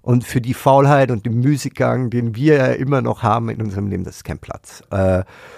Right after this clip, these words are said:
und klar, dann hätte man diesen Weg gemacht, aber eigentlich, äh, jetzt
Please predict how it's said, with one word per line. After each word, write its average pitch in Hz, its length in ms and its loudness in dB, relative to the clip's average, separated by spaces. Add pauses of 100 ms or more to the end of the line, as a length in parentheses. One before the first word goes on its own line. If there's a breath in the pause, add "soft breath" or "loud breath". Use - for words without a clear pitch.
(240 loud breath)
und 123 540 2
klar, 123 320 0
dann 170 140 2
hätte 135 240 0
man 131 160 -2
diesen 139 300 -2
Weg 131 180 -4
gemacht, 120 480 -2
aber 117 260 0
eigentlich, 139 800 -2
äh, 113 380 0 (160)
jetzt - 560 -6